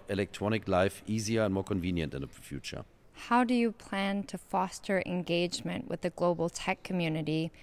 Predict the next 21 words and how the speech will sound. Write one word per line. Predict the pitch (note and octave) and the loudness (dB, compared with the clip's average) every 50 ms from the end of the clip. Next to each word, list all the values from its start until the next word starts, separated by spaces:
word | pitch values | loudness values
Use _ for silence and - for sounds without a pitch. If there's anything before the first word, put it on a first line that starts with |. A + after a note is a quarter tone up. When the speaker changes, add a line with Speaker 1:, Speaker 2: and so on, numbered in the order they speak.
| - - - - - | -20 -20 -12 -4 0
Speaker 2:
as | F#3+ F#3 E3 | 0 0 2
we | E3+ F3+ F3 | 2 0 0
gear | - E3+ E3 D#3+ D#3+ | 0 0 2 2 2
up | E3 E3 - | 0 -2 -4
for | - - E3+ | -6 -6 -4
the | E3+ D#3+ | -4 -4
two | - - - E3+ | -4 -4 -6 -4
thousand | - D#3+ D#3 D#3+ - D#3 D#3+ - | 0 0 0 0 0 -4 -4 -4
twenty-four | - D#3+ D#3 D#3+ - - - D3+ C#3+ C3 | -2 -2 -2 -2 -4 -4 -4 -2 -2 -2
edition? | B2+ - - - - - - - - - D#3+ - | -2 -2 -4 -4 -2 -4 -4 -6 -6 -8 -10 -10
Speaker 1:
So | - - - B2 A#2+ B2 | -10 -6 0 2 2 2
for | A#2+ - - G2+ F2 - | 2 0 0 0 2 2
us, | G#2 C3 C#3 - - - - - | 2 2 0 -2 -8 -8 -8 -10
it | F#2+ F2+ | -6 -2
will | G#2+ A#2 | 0 0
be | B2 A#2+ G2+ G2 | 2 2 2 2
important | G2+ F#2 - - G2+ G#2+ B2 - - F2+ G2 G#2 - - - - - - | 0 0 0 4 6 6 6 6 4 2 2 2 0 -4 -14 -14 -16 -12
to | - - A2 G#2 G2 G2+ G#2 - - - - | -10 -6 -4 -2 0 0 -2 -4 -6 -14 -8
communicate | - - G2+ G2 G#2 B2+ C#3+ C3 G#2+ - - G2 E2 D#2+ D#2 - - - - - - - | -2 2 2 4 6 6 6 4 4 2 0 2 2 2 0 -2 -6 -14 -14 -16 -16 -14
via | D2+ D2 D#2 F2 F2+ F#2+ F#2+ F#2 | -8 -2 2 2 4 4 4 4
ifa | - - F#2 - - - E2+ D#2+ E2 D#2+ | 2 0 -2 -2 0 2 4 4 4 2